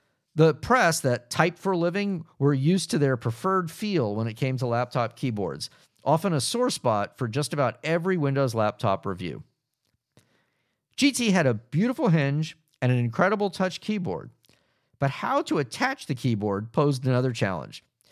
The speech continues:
Because of the hinge, the cover could not be attached to the back of G T, like on an iPad, but that would be dumb anyway. Adding weight with no purpose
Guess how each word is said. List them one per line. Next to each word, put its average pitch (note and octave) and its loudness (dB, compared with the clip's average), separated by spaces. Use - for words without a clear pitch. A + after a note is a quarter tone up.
Because G#3 0
of C#4+ -4
the G#3+ 0
hinge, G3 0
the D3 0
cover F3+ 0
could D3+ -2
not C#3+ -2
be C3+ -2
attached E3+ -4
to C#3+ -2
the A#2+ 2
back F#3+ -2
of A#2+ -4
G G#2 -6
T, F#2+ -6
like A2 0
on G2+ -4
an G2 -6
iPad, G#2 -2
but C#3+ 2
that A#3 0
would G#3+ 2
be F3 2
dumb E3+ 2
anyway. D3+ -2
Adding D#3+ 2
weight D#3+ 0
with D3 -4
no D#3 0
purpose D#3+ -6